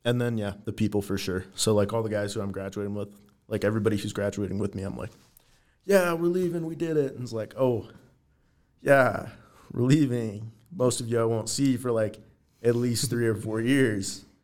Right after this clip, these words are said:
if I see you ever again." And there's people I'm close with where I'm like, or relatively where I'm like, "I might not see you for, like, four years." And that's, like, a hard thing for me to grasp, grasp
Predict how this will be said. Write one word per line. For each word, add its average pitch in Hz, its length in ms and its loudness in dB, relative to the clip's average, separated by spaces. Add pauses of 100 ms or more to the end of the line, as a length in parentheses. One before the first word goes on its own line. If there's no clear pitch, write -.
(180)
if 113 200 0
I 113 80 0
see 117 200 -4
you 113 200 -2
ever 104 220 -2
again." 98 400 -6 (920)
And 110 120 2
there's 101 120 2
people 104 260 -8
I'm - 80 -12
close 95 320 -2
with - 160 -10
where 67 100 -6
I'm 53 120 -10
like, - 180 -14 (440)
or 127 100 6
relatively 107 640 0
where 101 140 -4
I'm 98 140 -8
like, 95 240 -8 (760)
"I 107 60 -6
might 127 180 2
not 104 180 -8
see 101 140 -6
you 85 100 -8
for, - 160 -12
like, - 160 -12
four 71 200 -6
years." - 300 -10 (520)
And 110 120 2
that's, 143 160 4
like, 117 140 2
a 101 100 -4
hard 113 320 -2
thing 117 160 -4
for 107 80 -6
me 107 120 -4
to 98 60 -4
grasp, 98 440 -6 (260)
grasp 113 440 2